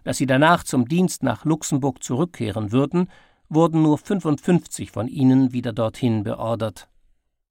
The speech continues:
Eine Gruppe von einhundertsechzehn Mann, unter ihnen das künftige Kontingent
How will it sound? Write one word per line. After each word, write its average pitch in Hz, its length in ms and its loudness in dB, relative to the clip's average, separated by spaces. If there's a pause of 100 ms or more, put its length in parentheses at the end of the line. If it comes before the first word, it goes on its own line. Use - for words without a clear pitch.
(160)
Eine 123 180 -4
Gruppe 185 260 2
von 156 260 2
einhundertsechzehn 160 1120 0
Mann, 147 280 2 (380)
unter 131 240 -6
ihnen 170 300 0
das - 260 -6
künftige 139 500 -4
Kontingent 123 920 -4